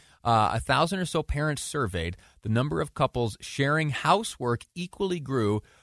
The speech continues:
from twenty-six to forty-one percent. Twenty-six percent to forty-one percent. Now, uh, it, it ought to be, uh, it, it ought to be a hundred percent, right? You, you want, uh, parents to be reporting,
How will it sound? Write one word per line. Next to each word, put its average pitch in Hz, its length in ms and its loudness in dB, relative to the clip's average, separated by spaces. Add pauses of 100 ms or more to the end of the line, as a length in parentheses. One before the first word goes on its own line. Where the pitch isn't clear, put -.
from 110 240 0
twenty-six 180 720 -2
to 147 180 2
forty-one 175 1040 0
percent. 131 460 -2
Twenty-six 202 460 -2
percent 160 320 -4
to 131 60 -6
forty-one 139 380 0
percent. 110 340 -2
Now, 113 200 4 (280)
uh, 127 180 2
it, 123 240 -2
it 147 60 2
ought 185 160 6
to 175 60 0
be, 143 320 2 (420)
uh, 117 200 2
it, 110 180 -2
it 120 80 2
ought 180 160 6
to 165 60 0
be 131 320 0 (480)
a 107 80 -6
hundred 135 200 2
percent, 87 360 -4
right? 107 200 0 (100)
You, 110 100 -4
you 117 200 -2
want, 147 520 2 (320)
uh, 107 280 0 (200)
parents 131 400 0
to 113 120 -4
be 117 220 2
reporting, 107 640 0